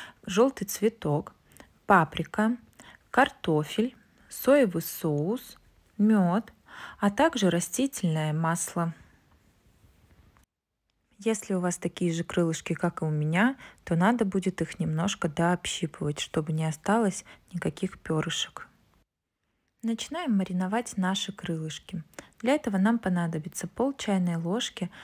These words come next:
нашей красной паприки, также пол чайной ложки желтого цветка.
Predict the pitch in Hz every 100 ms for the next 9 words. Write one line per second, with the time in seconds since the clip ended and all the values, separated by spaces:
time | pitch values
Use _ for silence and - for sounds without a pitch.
0 | - _ - 180 196 - - 175 202 -
1 | 170 - 160 - 165 - 165 170 _ _
2 | _ - 240 254 208 - 247 277 - 214
3 | 185 170 165 165 220 - - 165 - 190
4 | 240 185 165 - - 170 - - 165 151